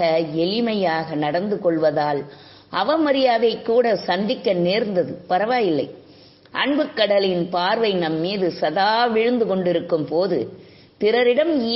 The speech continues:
ஏன் எதிர்பார்ப்பு தேவை? ஒன்றை புரிந்து கொள்ளுங்கள். எங்கு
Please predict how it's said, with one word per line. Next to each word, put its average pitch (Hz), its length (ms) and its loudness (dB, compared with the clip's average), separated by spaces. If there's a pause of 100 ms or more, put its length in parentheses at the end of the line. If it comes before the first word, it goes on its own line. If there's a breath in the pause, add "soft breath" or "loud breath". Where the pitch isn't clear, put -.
ஏன் 311 180 0 (140)
எதிர்பார்ப்பு 208 640 0 (120)
தேவை? 170 260 2 (640)
ஒன்றை 196 280 0 (120)
புரிந்து 262 420 0
கொள்ளுங்கள். 165 520 2 (720 loud breath)
எங்கு 294 240 2